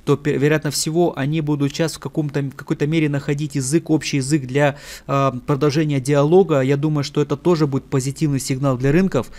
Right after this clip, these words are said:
Во всём этом сейчас, конечно, инвесторы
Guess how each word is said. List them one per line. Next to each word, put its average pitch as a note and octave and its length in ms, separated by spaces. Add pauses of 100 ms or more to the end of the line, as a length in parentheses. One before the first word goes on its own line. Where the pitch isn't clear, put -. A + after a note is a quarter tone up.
(280)
Во B2+ 120
всём F3 400
этом F3 400 (100)
сейчас, C#3 400
конечно, D3 420
инвесторы C#3+ 760